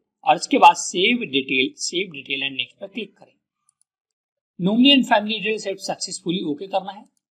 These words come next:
दोस्तों यहाँ पर जो बहुत ही important है bank का विवरण भरना है,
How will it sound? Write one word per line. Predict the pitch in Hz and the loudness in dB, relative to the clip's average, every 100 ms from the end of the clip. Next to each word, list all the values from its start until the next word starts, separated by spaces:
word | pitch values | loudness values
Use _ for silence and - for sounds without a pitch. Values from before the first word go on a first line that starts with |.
| _ _ _ _ _ - | _ _ _ _ _ 0
दोस्तों | 190 165 170 | 2 2 -2
यहाँ | 135 120 | -4 -6
पर | 143 | -8
जो | 143 | -8
बहुत | 180 139 - 180 214 | -8 -4 4 4 4
ही | |
important | 196 175 175 170 180 180 | 0 4 2 2 -6 -2
है | 196 | -2
bank | 127 151 160 190 190 190 | 2 2 2 0 -8 0
का | 175 | 0
विवरण | 165 139 123 135 143 | 0 -4 -10 -8 -8
भरना | 123 - - 123 | -8 -18 -14 -12
है, | 120 - 160 | -10 -4 -4